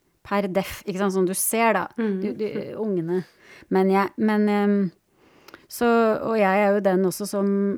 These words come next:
Speaker 1: har et mønster som gjør at jeg blir sinna og sur,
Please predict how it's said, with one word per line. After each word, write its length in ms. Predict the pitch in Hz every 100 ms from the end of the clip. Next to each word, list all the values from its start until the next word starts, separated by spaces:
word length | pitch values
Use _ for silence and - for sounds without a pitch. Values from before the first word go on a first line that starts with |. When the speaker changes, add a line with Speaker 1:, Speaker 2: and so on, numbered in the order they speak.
| -
Speaker 1:
har 220 | 196 196
et 160 | 202 -
mønster 540 | 180 175 - - 185
som 220 | - 196
gjør 200 | 180 175
at 100 | 180
jeg 120 | 185
blir 100 | 185
sinna 540 | 185 - 208 175 156 170
og 80 | 180
sur, 560 | - - 196 247 302